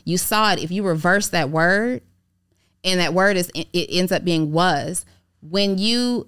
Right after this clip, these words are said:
look at yourself and who I am right now, I had to become. Who was Donnie Wiggins? Who did she have to become to change what she saw?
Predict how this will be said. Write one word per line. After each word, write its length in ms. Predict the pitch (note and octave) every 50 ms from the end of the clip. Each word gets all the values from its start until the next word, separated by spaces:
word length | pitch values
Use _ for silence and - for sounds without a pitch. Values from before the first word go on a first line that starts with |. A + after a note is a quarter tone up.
| _ -
look 320 | E3 E3+ G3+ A#3 A#3 -
at 120 | D4+ B3+ F3
yourself 500 | F#3+ F#3+ F#3+ - - F#3 F3 E3+ F3 -
and 140 | - F3 E3+
who 180 | F#3 - C4 A#3
I 140 | G3+ G3+ G#3+
am 220 | G#3+ G#3+ G#3 G#3
right 200 | G#3 G3+ G#3 D#3
now, 500 | E3+ F3 F3 F#3 G3 G#3+ B3 C4+ C#4+ C#4+ - _ _ _ _ _ _ _ _ _ -
I 80 | F#3
had 240 | G#3 A#3 B3 A#3 A#3
to 100 | - G#3+
become. 880 | F3+ E3 E3 D3+ - - - - B3 A#3+ G3 C#3+ G#2 E2+ D#3 D#3 D#3+ - _ _
Who 340 | _ C4+ C#4 C#4 C#4 C#4+ C#4
was 560 | A#3+ F#3 E3+ F3+ F#3+ G3 G3+ G3+ G3+ F#3+ - -
Donnie 440 | D#3+ D3+ F3 F3+ F#3 F#3 F3+ F3+ F3
Wiggins? 540 | C#3 D3 E3 E3+ D3 B2+ C#3 C#3 D3 - -
Who 280 | - A#3 C4 C4+ C4+ A3+
did 200 | F#3 G#3 G3+ G3
she 220 | - - A3 F#3+
have 360 | F3 F3 F#3+ F3+ F#3 - - -
to 60 | F3+
become 540 | D#3+ E3+ D#3+ - - G3 F#3 D#3+ D3+ D3+ D#3
to 120 | - E3
change 400 | D3+ - - G3 F#3 F#3 F#3 F3 -
what 120 | D#3 C#3+
she 140 | - - D3+
saw? 440 | D3 - - - D3 B2 - -